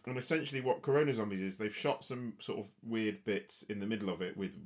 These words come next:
basically a stripper being worried about coronavirus in her own flat. Then it cuts to footage from these two films. The footage from Hell of the Living Dead is overdubbed with some,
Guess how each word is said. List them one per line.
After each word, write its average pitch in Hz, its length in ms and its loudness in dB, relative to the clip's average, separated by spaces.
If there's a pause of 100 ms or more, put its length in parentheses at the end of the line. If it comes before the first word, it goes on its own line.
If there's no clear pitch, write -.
(120)
basically 98 400 -2
a 95 60 0
stripper 98 400 -4
being 92 280 -2
worried 95 220 0
about 90 260 -6
coronavirus 92 540 -2
in 95 80 -4
her 95 100 -2
own 90 120 -6
flat. 87 340 -4 (380)
Then 117 120 0
it - 140 -4
cuts - 380 0
to 131 120 -6
footage - 420 -2
from 107 140 -4
these 101 180 -4
two 98 200 -4
films. 101 420 0
The 117 100 -10
footage 143 360 -2
from 123 140 -6
Hell 120 180 0
of 110 80 0
the 113 60 -2
Living 107 280 0
Dead 104 320 2 (480)
is 123 200 0
overdubbed 117 840 4
with 107 240 0
some, 113 420 -2